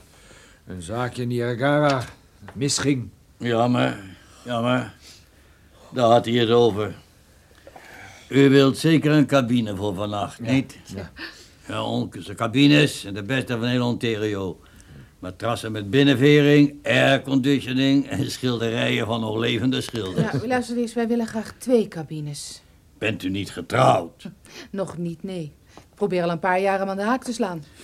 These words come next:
Speaker 2: Juffrouw, als hij niet met u trouwen wil, is hij blind of zo.
Speaker 1: Nou, ik ben blind nu. <laughs> Eh, kunnen we meteen naar de cabines?
Speaker 2: Tuurlijk. Moet u alleen even inschrijven.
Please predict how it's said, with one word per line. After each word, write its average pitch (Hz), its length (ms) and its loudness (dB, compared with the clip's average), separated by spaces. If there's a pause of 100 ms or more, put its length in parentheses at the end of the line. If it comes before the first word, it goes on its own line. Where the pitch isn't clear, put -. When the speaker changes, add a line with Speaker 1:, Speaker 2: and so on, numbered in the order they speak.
(120)
Speaker 2:
Juffrouw, 165 580 2 (360)
als 117 260 2
hij 123 180 4
niet 127 200 8
met 120 180 2
u 131 120 4
trouwen 147 440 6
wil, 147 180 4
is 135 160 4
hij 165 100 4
blind 143 340 6
of 110 100 -2
zo. 98 360 -2
Speaker 1:
Nou, 113 280 -4
ik 123 80 -2
ben 131 180 -2
blind 135 340 0
nu. 147 360 4 (180)
<laughs> 131 100 -12 (640)
Eh, 113 100 -4 (340)
kunnen 110 220 -4
we 98 60 -6
meteen 101 340 -4
naar 95 100 -6
de 87 80 -8
cabines? 78 680 -8 (140)
Speaker 2:
Tuurlijk. 123 720 4 (200)
Moet 104 160 -6
u 104 60 0
alleen 98 240 0
even 90 160 -4
inschrijven. 95 640 -4